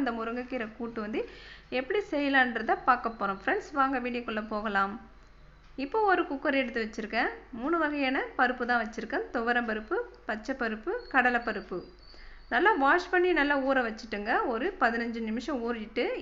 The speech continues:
இப்போ வந்து வாஷ் பண்ணி சே-, நான் வந்து குக்கரோட வந்து சேர்த்துடலாங்க.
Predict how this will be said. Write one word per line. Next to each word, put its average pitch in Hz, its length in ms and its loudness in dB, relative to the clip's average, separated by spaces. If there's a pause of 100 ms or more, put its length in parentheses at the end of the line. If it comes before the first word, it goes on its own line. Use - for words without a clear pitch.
இப்போ 392 260 -2
வந்து 349 160 4 (140)
வாஷ் 254 240 2
பண்ணி 269 240 0
சே-, 226 120 0 (300)
நான் 214 160 -2
வந்து 220 180 -4
குக்கரோட 226 420 -2
வந்து 214 200 -6
சேர்த்துடலாங்க. 208 580 -2